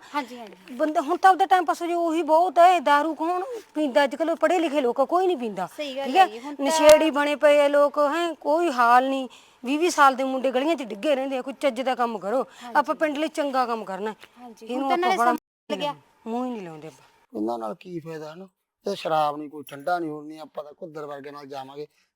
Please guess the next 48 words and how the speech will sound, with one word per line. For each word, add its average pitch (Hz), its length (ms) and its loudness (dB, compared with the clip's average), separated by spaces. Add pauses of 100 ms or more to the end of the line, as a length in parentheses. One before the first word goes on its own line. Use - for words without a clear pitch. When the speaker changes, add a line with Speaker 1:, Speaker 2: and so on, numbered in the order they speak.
(120)
Speaker 3:
ਆਰਾਮ 143 320 -4
ਨਾਲ। 143 100 -16
ਤੇ 151 120 -14
ਐਸ 147 220 -10
ਮੈਂ 160 140 -6
ਜੱਗੇ 147 300 -14
ਨੂੰ 175 100 -6
ਵੀ 196 80 -8
ਲੈ 170 100 0
ਜਾਊਂਗਾ, 143 240 -12 (440)
ਹੁਣ 151 100 -6
ਵੀ 180 80 -2
ਨਾਲ 165 260 -6
ਹੀ 147 80 -12
ਲੈ 139 60 -14
ਲਵਾਂਗੇ। 139 320 -14
ਇਹ 233 40 -12
ਕਿਹੜੀਆਂ 294 300 -12
ਵੋਟਾਂ 247 280 -6
ਪੈਣਗੀਆਂ, 247 320 -14
ਇਹਨੂੰ 233 120 -16
ਦੱਸ, 180 220 -10 (500)
ਤੂੰ 202 120 -8
ਮੈਂ 196 80 -8
ਸ਼ਰਾਬ 175 320 2
ਹੀ 175 60 -4
ਨਹੀਂ 175 100 -8
ਪੀਂਦੀ 165 240 -16
ਲੈ, 165 120 -20 (480)
ਇਹ 190 60 -8
ਕੋਈ 196 120 -8
ਗੱਲ 202 220 -2
ਆ? - 320 -12
Speaker 2:
ਆ 214 120 -4
ਜਾ, 190 100 -14
ਆ 180 80 -16
ਜਾ। 160 300 -20 (460)
ਠੀਕ 202 220 -14
ਹੈ, 214 100 -10 (200)
ਆਪਾਂ 220 280 -4
ਕਿਸੇ 208 320 -14
ਨੂੰ, 202 80 -14
ਚਾਹੇ 202 240 -16
ਬੰਦਾ 185 320 -14
ਚਾਹੇ 190 220 -20
ਬੁੜੀ 170 320 -16
ਹੈ, 165 60 -12 (520)
ਆਪਾਂ 226 320 -2